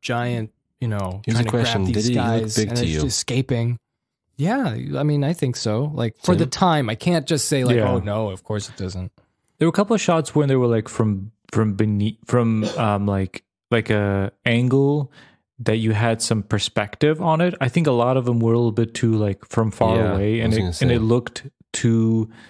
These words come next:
Speaker 3: like a
Speaker 2: Small.
Speaker 3: stage instead of, like, you know, how you sh-, should shoot, like, you know, Godzilla, especially modern, you shoot it from, like,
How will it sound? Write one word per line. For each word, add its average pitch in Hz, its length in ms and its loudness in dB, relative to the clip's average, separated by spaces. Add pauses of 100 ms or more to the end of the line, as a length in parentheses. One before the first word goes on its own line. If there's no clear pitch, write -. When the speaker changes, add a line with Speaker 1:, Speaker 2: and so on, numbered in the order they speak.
(680)
Speaker 3:
like 113 120 2
a - 20 -2
Speaker 2:
Small. - 120 -2
Speaker 3:
stage 123 680 -2
instead 117 400 2
of, 101 160 0
like, 101 180 0
you 107 100 2
know, 113 80 2
how 113 180 2
you 110 180 0
sh-, - 320 -6
should 117 240 -2
shoot, 107 320 0
like, 101 260 -2
you 117 60 -4
know, - 260 -8
Godzilla, 104 560 0 (240)
especially 113 440 0
modern, 95 440 0
you 92 60 -2
shoot 104 220 0
it 101 80 0
from, 101 180 -2
like, 92 160 -2